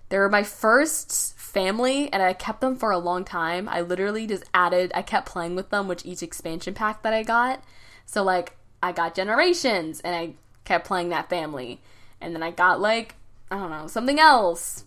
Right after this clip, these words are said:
Another pack. I don't even remember. And then I kept playing the same family, just with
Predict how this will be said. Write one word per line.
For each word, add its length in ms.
Another 300
pack. 640
I 120
don't 320
even 140
remember. 540
And 140
then 80
I 60
kept 260
playing 180
the 80
same 200
family, 420
just 200
with 220